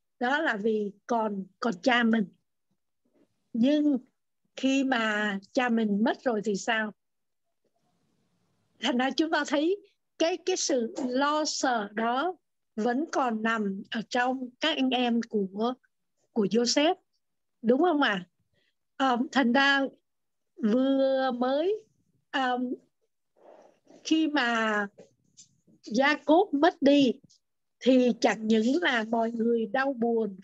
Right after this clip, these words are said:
vì cha mình mất, nhưng mà nó cũng là một cái điều làm cho các anh rất là, là lo sợ. Thành ra cái điều đó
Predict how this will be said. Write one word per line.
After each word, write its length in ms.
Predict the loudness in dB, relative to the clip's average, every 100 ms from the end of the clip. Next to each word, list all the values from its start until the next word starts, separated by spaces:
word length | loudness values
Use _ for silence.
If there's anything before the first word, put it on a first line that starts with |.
| -4
vì 260 | -2 -2 -6 -4
cha 220 | -2 0
mình 240 | -2 -2
mất, 180 | -2 -4 _ _ _ _ _ _ _ -8
nhưng 440 | -2 -2 0 0
mà 200 | 0 -2
nó 320 | 0 0 0
cũng 300 | 0 -4 0
là 360 | 0 0 0 -2
một 160 | -4 -4 -2
cái 160 | -4
điều 480 | -2 0 0 0 -4 _ _ _
làm 340 | -4 -2 -2 -4
cho 160 | -6
các 240 | -2 -2 -2
anh 220 | -2 -2 0
rất 320 | -2 0 0 0
là, 420 | -2 0 0 -2 -6 _ -6
là 180 | -4
lo 280 | -2 0 -2
sợ. 440 | -2 -2 -2 -4 -12 _ _ _ _ _ _ _ _ _ _ _ _ _ _ _ _
Thành 180 | -6 -4
ra 220 | -2 -2 -4
cái 200 | -2 -2
điều 240 | 2 2 2
đó 260 | 0 0